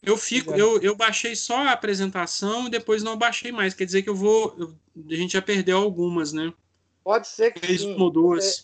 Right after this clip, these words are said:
Speaker 3: É, fica trinta dias lá.
Speaker 1: É.
Speaker 3: Então, é, é, só tô avisando porque se você quiser fazer, digamos assim, um, um arquivo disso pra depois disponibilizar em alguma plataforma, não sei,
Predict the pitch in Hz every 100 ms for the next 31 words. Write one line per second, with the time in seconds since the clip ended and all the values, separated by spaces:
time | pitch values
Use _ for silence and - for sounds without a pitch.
0 | _ _ 214 - 226 262 262 180 160 175
1 | 135 233 110 98 90 _ _ _ _ _
2 | 156 156 156 151 - 175 _ _ _ 165
3 | 156 135 - 160 156 160 185 185 240 233
4 | 196 170 143 127 214 214 196 185 190 170
5 | 135 104 _ _ _ - 156 190 233 -
6 | 185 202 - 170 139 160 135 151 151 143
7 | 139 147 139 131 123 113 127 117 117 139
8 | 139 - - 240 170 95 _ _ _ _
9 | _ _ _ _ _ 156 233 214 - -
10 | 151 165 165 190 190 - 185 170 160 123
11 | 143 175 190 160 117 110 107 127 135 143
12 | 147 135 156 143 147 139 120 - 147 160
13 | 135 123 127 - 170 160